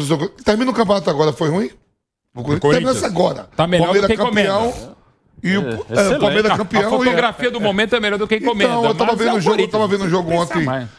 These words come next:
Speaker 1: lá na Vila Maria, na, numa quadra de futebol society lá, na quadra do Heleno. Pô, um monte de corintiano, tudo torcendo pelo empate, mas quando deu o Palmeiras, os caras falaram, "Ó, é menos um que vem colar no cangote." O Corinthians abriu pontos do São Paulo.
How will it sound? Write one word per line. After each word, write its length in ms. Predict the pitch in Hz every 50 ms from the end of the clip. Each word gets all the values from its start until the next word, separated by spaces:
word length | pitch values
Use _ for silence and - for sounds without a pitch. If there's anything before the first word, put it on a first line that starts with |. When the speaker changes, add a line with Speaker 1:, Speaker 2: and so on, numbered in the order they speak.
| - - _ -
Speaker 1:
lá 160 | 143 151 156
na 60 | 151
Vila 140 | 143 160 156 151
Maria, 300 | 151 143 139 151 151 143
na, 80 | 139 139 135 131
numa 140 | 131 135 127
quadra 220 | - 135 135 139
de 160 | 131 120 127
futebol 480 | 113 101 - - 135 120 - 120 120 131
society 360 | 127 - 120 107 131 123 131
lá, 120 | 127 120 127
na 60 | 120
quadra 180 | - 127 127 127
do 80 | 120
Heleno. 240 | 147 151 170 196 202 - - - - _ _ _ _ - _ _ -
Pô, 120 | - 415 359
um 60 | 294
monte 160 | 196 226 233
de 60 | -
corintiano, 520 | 220 240 247 247 - 240 226 226 220 202 151
tudo 420 | - 190 214 240 254 240 220 - - - - - _ _ _ _ _ -
torcendo 320 | - 196 175 - - 185 180
pelo 160 | 151 190 196
empate, 360 | 202 160 - 196 190 220 208 208
mas 120 | 214 170
quando 240 | - 196 208 202 180
deu 140 | 165 185 180
o 60 | 165
Palmeiras, 600 | - 185 165 156 175 208 233 220 165 117 - - _ _ _ _ _
os 60 | -
caras 120 | - 151 123
falaram, 300 | 165 175 185 175 156 139
"Ó, 60 | 156
é 80 | 156
menos 480 | 147 139 185 226 240 247 208 156 120 113
um 120 | 160 202 220
que 120 | - - 220
vem 300 | 160 135 156 175 185 180
colar 320 | - - 208 185 175 170
no 80 | 180 180
cangote." 500 | 165 214 226 190 196 180 170 160 - - - - - - - - -
O 40 | -
Corinthians 260 | 170 165 180 165 -
abriu 180 | 202 190 247
pontos 340 | - - 247 247 262 254 208
do 80 | 160 156
São 160 | 139 160 143
Paulo. 300 | 117 - 127 104 98 -